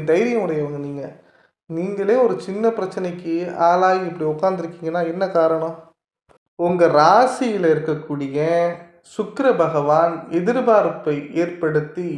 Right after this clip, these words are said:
ஏமாற்றத்தை கொடுத்து விட்டார் என்பதுதான் காரணம். துலாம் ராசியை பொறுத்த வரைக்கும் பார்த்தீங்கன்னா,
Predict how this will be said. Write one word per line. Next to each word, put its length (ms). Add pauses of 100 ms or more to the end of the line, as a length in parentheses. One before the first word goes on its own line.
ஏமாற்றத்தை 720
கொடுத்து 420
விட்டார் 460 (120)
என்பதுதான் 500
காரணம். 440 (880)
துலாம் 400
ராசியை 480
பொறுத்த 380
வரைக்கும் 420
பார்த்தீங்கன்னா, 580